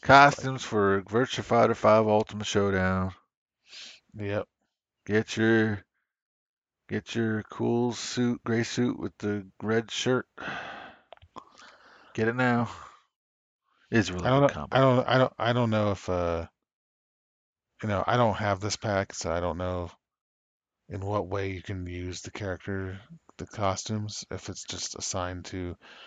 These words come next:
Speaker 2: like, is, is a Akira the only one who can wear the Kiryu suit or not? That's what I, that's what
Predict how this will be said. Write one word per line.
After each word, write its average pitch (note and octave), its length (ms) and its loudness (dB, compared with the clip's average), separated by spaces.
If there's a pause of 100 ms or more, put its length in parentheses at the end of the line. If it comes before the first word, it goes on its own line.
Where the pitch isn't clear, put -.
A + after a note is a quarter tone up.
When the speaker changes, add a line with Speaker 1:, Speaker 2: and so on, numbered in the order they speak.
(120)
Speaker 2:
like, A2 160 -2
is, A#2+ 240 0 (380)
is B2 180 4
a A#2 160 4
Akira A2+ 640 6
the G#2+ 140 -2
only G#2+ 180 0
one G2+ 200 0
who F#2 60 -6
can F2+ 300 -10 (160)
wear G2 260 -2
the F2+ 120 -8
Kiryu G2+ 340 -4
suit G2+ 240 -4
or F#2+ 80 -4
not? E2+ 320 -4
That's - 260 -8
what F2+ 120 -8
I, F2+ 120 -10 (200)
that's - 180 -8
what G2 80 -4